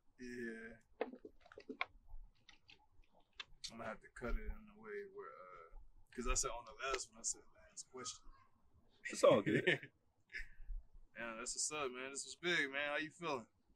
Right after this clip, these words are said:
Speaker 2: Um, like, you know, like I said, it's freshman year.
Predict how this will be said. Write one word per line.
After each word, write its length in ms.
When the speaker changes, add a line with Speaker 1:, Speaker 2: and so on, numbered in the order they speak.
Speaker 2:
Um, 640
like, 300
you 80
know, 220
like 160
I 80
said, 180
it's 140
freshman 340
year. 180